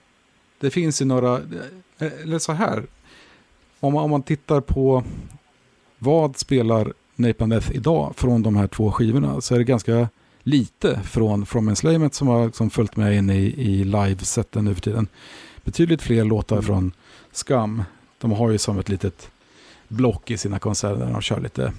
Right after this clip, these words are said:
Speaker 1: gammalt då. Det är både li-, korta och, eh, även en del längre låtar då. Jag tycker det här är lite trist för att det finns väldigt mycket bra på From Enslavement. Och om jag ska välja mellan den här och Skam så är, får jag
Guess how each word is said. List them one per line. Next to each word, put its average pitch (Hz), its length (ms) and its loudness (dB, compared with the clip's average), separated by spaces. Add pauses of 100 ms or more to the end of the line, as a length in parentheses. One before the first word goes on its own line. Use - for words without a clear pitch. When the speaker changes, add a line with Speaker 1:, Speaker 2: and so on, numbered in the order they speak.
(500)
Speaker 1:
gammalt 104 540 -4
då. - 180 -2
Det 113 120 2
är 110 60 2
både 107 300 2
li-, 120 160 2
korta 107 420 -2
och, 120 380 -6
eh, 139 520 -4
även 104 200 -2
en 95 80 2
del 98 240 -2 (440)
längre 101 320 -2
låtar 135 300 -4
då. 143 100 -4 (800)
Jag 156 200 2
tycker 147 200 0
det 107 60 2
här 107 240 2
är 101 40 2
lite 101 380 0
trist - 320 -2
för - 80 -2
att 98 60 -2
det 110 80 0
finns - 340 0
väldigt 107 200 -2
mycket 98 460 0 (960)
bra 139 440 2
på - 440 -2
From 110 200 2
Enslavement. 107 640 -2 (720)
Och 135 240 0
om 135 140 4
jag 131 120 4
ska 123 220 2
välja 131 400 4
mellan 131 280 4
den 110 140 2
här 127 300 2
och 117 200 -4
Skam 110 380 0
så - 140 0
är, 107 300 4
får 113 220 2
jag 104 160 2